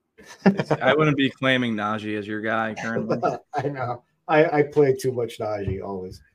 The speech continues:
Speaker 1: Dameon
Speaker 2: Um,
Speaker 1: Pierce is in a, is in, like, a neutral game script, and he's seen snap increase last week. I,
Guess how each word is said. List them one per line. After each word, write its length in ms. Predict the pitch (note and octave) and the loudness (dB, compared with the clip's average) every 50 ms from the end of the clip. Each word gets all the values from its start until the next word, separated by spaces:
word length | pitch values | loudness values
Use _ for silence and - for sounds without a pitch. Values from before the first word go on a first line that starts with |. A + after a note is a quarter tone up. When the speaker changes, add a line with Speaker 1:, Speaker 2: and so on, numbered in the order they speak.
| _ _ _ _ _ - C3+ | _ _ _ _ _ -12 0
Speaker 1:
Dameon 380 | A#2 C#3+ D#3 F3 G#3 A3+ A3+ F3 | 4 6 6 6 6 6 4 4
Speaker 2:
Um, 40 | |
Speaker 1:
Pierce 380 | C3+ - D#3 F3+ F3+ D#3 - - | 4 6 6 6 6 6 4 0
is 100 | C3+ B2 | -2 0
in 120 | C3 C3 B2+ | 0 2 2
a, 240 | B2 A#2+ A#2 A2+ A2 A2 - - B2 | 2 2 2 0 -2 -6 -6 -4 -2
is 400 | B2 A2 - - C3+ A#2+ A2 B2 | -2 -2 -2 -4 -6 -4 -2 -2
in, 220 | B2+ B2+ B2+ A#2+ | -2 -2 -2 -2
like, 320 | A#2 A#2 A#2 A#2 - - - _ _ - - _ _ _ _ _ _ _ _ _ - | 0 0 -2 -2 -4 -8 -18 _ _ -20 -20 _ _ _ _ _ _ _ _ _ -10
a 100 | B2 B2 | -8 -6
neutral 460 | A#2+ A#2+ B2+ C3+ B2 - C#3+ B2+ A#2+ | -4 -2 -2 -2 -2 -2 0 0 0
game 360 | A2 A#2 A#2 A#2+ B2+ C3 C3 | 0 -2 -2 -2 -2 -4 -4
script, 340 | C3 - - A#2+ A#2 - - | -6 -6 -6 -6 -6 -6 -6
and 80 | A#2 A#2+ | -8 -8
he's 140 | A2+ - | -8 -8
seen 400 | - C3 B2 B2 B2+ B2 B2 A#2 G#2+ | -8 -6 -6 -4 -4 -6 -6 -8 -10
snap 440 | - - - A2+ A2+ A#2 A#2+ - B2+ | -12 -10 -6 -2 -2 0 0 -2 -4
increase 500 | A#2+ A#2 A2 - - A#2 A2 A2 - - | -8 -8 -8 -8 -8 -8 -8 -8 -6 -4
last 340 | A2 A#2 A#2+ A#2 - - | -4 -2 -2 -4 -6 -8
week. 280 | - A#2+ A#2 A2+ A2+ A#2+ | -8 -6 -6 -6 -4 -4
I, 220 | A#2+ C3 C3+ - | -4 -4 -4 -6